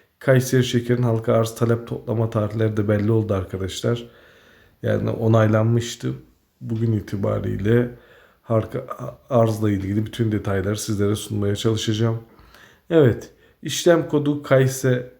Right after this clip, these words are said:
satış fiyatı on altı nokta yirmi yedi. Talep toplama tarihleri on, on bir, on iki Mayıs arkadaşlar. Ben açıkçası seçim sonrası bir talep toplama bekliyordum ama çünkü arıza, e, arz büyüklüğü de bir milyar yedi yüz yirmi dört milyon altı yüz yirmi binlik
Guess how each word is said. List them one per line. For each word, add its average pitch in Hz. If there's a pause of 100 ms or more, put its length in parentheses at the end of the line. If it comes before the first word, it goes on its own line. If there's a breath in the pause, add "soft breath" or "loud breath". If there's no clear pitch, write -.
satış 123
fiyatı 123
on 120
altı 110
nokta 113
yirmi 107
yedi. 113 (280)
Talep 147
toplama 135
tarihleri 127
on, 147
on 139
bir, 143
on 147
iki 135
Mayıs 113
arkadaşlar. 110 (540 loud breath)
Ben 139
açıkçası 143
seçim 135
sonrası 131
bir 120
talep 120
toplama 120
bekliyordum 117
ama 127 (680 loud breath)
çünkü 131
arıza, 123 (360)
e, 123 (520)
arz 113
büyüklüğü 113
de 110
bir 110
milyar 107
yedi 104
yüz 104
yirmi 107
dört 107
milyon 110
altı 101
yüz 101
yirmi 107
binlik 107